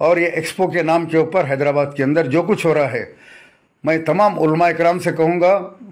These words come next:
कि इसकी मजम्मत करें। आप बैठ के तमाशा देखना आपका काम नहीं है, आलिमों का, हमारे, हमारे मौलानाओं का, आलिमों का, अ, मुफ्तियों का। आप, अस्सलाम वालेकुम अजीज़ दोस्तों, बुज़ुर्गों, मेरी माँ और बहनों,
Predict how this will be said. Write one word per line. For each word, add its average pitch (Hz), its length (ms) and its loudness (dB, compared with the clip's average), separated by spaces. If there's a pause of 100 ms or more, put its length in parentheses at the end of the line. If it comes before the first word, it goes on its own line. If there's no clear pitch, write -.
कि 156 100 0
इसकी 151 240 -2
मजम्मत 175 440 0
करें। 175 200 0
आप 143 280 -6 (560)
बैठ 147 220 -2
के 185 100 -2
तमाशा 165 420 0
देखना 165 320 0
आपका 175 240 0
काम 165 240 0
नहीं 190 140 -6
है, 190 80 -2
आलिमों 170 360 0
का, 160 320 0 (460)
हमारे, 165 340 2 (760)
हमारे 160 460 2
मौलानाओं 156 760 2
का, 160 240 2
आलिमों 160 440 0
का, 160 180 2
अ, 143 420 0
मुफ्तियों 175 440 -2
का। 156 160 0 (600)
आप, 151 140 2 (1120)
अस्सलाम 156 320 0
वालेकुम 147 320 -2
अजीज़ 143 260 0
दोस्तों, 156 340 2
बुज़ुर्गों, 143 500 2
मेरी 139 240 0
माँ 139 180 2
और 139 120 2
बहनों, 135 320 0